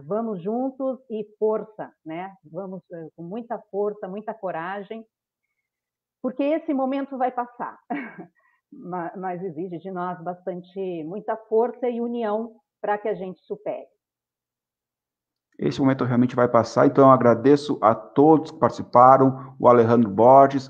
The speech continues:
Speaker 2: Alexandre Silva, a Débora Melec e também o Rafael Bueno, valeu, desejo a todos uma grande noite. Quero mandar abraços pra quem está curtindo,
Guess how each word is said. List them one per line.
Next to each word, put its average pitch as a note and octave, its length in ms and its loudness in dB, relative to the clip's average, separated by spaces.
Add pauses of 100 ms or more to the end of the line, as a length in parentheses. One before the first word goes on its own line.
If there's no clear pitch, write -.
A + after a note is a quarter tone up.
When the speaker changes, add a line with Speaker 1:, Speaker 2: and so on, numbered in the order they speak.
Speaker 2:
Alexandre A2 420 -4
Silva, C3+ 840 -2
a B2 140 -4
Débora B2 300 0
Melec A2+ 600 2
e C3 60 -2
também A2+ 160 0
o A2 40 -2
Rafael A2+ 200 -2
Bueno, B2 480 2 (200)
valeu, D3 300 6
desejo C3 300 0
a - 20 -2
todos B2+ 240 -2
uma B2 240 6
grande C3+ 520 4
noite. C3 440 6
Quero B2 420 2 (300)
mandar B2+ 360 4
abraços B2 680 4
pra B2+ 140 0
quem C3 160 0
está B2+ 160 -2
curtindo, D3 680 0